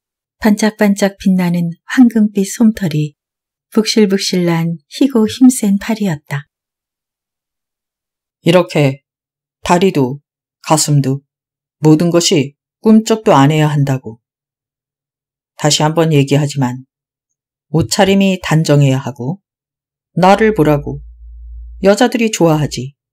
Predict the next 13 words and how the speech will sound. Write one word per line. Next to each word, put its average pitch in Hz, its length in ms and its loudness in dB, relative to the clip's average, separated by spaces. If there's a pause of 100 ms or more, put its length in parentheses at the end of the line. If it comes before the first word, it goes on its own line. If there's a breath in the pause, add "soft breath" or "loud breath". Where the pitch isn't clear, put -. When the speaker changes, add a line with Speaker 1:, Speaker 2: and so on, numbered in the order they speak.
(840)
Speaker 2:
난 180 360 0
그들을 165 520 0
부르지도 156 480 -2
않고 143 480 -2 (460)
유혹하지도 208 600 2
않는다고. 143 580 -2 (1400)
그럼에도 226 520 4
불구하고 156 720 -2 (680)
여자들 220 440 2
쪽에서 190 500 -2 (460)
단번에 180 520 2
다섯 170 280 -4
명씩이나 165 720 0